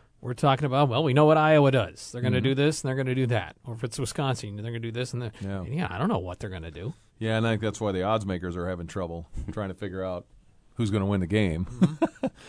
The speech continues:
Speaker 2: Uh, and that's why it's pretty close, I think. Yeah, they, they went two and ten last year.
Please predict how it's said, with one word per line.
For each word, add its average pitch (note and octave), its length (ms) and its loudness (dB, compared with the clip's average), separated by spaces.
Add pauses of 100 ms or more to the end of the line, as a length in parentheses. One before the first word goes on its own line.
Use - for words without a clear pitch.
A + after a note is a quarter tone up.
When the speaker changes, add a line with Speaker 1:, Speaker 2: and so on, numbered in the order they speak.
(340)
Speaker 2:
Uh, F#2+ 260 4
and F#2+ 80 4
that's F#2 140 0
why G2+ 120 6
it's F2 120 2
pretty G2 180 0
close, A2 380 2
I D#2+ 100 0
think. D#2+ 380 -4
Yeah, A2+ 240 10
they, A#2+ 240 8
they A2+ 180 4
went A#2 220 2
two B2 160 4
and G2 100 4
ten G#2+ 220 4
last G2 400 2
year. F2+ 340 2